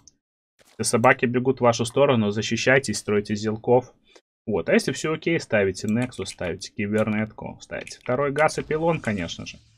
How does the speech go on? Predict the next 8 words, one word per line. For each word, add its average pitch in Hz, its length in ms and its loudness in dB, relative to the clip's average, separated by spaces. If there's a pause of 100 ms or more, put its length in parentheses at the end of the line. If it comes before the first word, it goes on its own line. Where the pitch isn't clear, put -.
(500)
И 220 80 -4
готовите, 110 640 0
готовите 131 600 -4
свою 98 600 -2 (320)
тактику, - 580 0
свою 101 460 -4 (300)
гениальную 110 720 2
стратегию, 107 800 -4